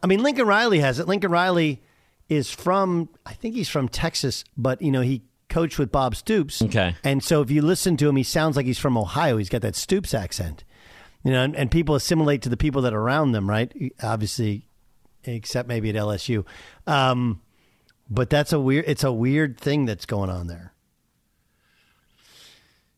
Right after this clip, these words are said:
Speaker 1: Yeah, I don't even know what he said either. Like, I have no, I, I'm so lost. He just, there were just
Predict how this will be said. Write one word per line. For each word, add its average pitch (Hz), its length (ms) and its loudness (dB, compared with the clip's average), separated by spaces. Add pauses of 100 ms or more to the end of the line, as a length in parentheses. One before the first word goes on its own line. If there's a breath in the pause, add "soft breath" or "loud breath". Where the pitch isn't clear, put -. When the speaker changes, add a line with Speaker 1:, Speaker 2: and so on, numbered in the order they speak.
(160)
Speaker 1:
Yeah, 131 140 0
I 139 60 4
don't 139 160 2
even 123 160 2
know 120 140 2
what 113 80 2
he 104 80 -2
said 107 280 -2
either. 92 440 -6
Like, 120 100 -2
I 123 140 2
have 113 120 0
no, 117 180 2
I, 120 180 0 (100)
I'm 127 180 0
so 139 200 0
lost. 120 320 2
He 127 280 0
just, 139 260 -2 (360)
there 127 360 -2
were 120 80 0
just 117 440 -2